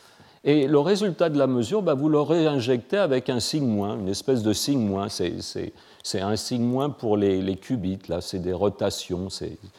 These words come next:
c'est plus subtil qu'une simple soustraction, mais le principe est absolument le même. Vous voyez, on, on, c'est, c'est, on, on applique les bonnes vieilles recettes de l'électronique de base où vous avez un,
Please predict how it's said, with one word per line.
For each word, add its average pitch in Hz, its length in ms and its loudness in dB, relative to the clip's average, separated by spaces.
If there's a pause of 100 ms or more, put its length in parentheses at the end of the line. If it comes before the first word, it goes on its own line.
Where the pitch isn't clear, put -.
(140)
c'est 113 160 2
plus 156 180 0
subtil 135 500 0
qu'une 117 200 -2
simple 127 400 -4
soustraction, - 580 -6
mais 135 140 0
le 107 60 0
principe 117 500 -6
est - 20 0
absolument 101 520 -4
le 82 60 -6
même. 98 220 -6
Vous - 460 -20
voyez, 98 240 0
on, 98 200 -6
on, 95 340 -6
c'est, 104 360 -4
c'est, 98 320 -2
on, 110 460 -4
on 139 160 0
applique 160 480 -2
les 110 260 0
bonnes 139 260 -2
vieilles 123 220 -2
recettes 104 640 -4
de - 640 -4
l'électronique 113 840 0
de 95 120 2
base 98 400 -2
où 104 60 -6
vous 98 260 -6
avez 98 240 -2
un, 92 240 -8